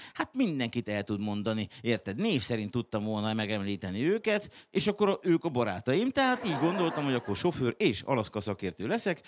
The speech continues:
ők meg úgy gondolták, hogy akkor nem lesz váltótársam, úgyhogy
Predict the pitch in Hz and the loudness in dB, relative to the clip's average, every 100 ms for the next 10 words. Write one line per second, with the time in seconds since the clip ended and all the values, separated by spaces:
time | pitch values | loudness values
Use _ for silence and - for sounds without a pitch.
0 | - 175 196 202 170 117 135 131 123 127 | -2 0 0 0 0 2 2 0 0 -2
1 | 131 120 - 123 101 95 92 90 90 85 | -2 -4 -2 -2 0 -2 -4 -4 -4 -4
2 | 90 104 127 143 170 165 - - 139 143 | -6 0 0 2 0 -2 -4 0 2 4
3 | 156 | 4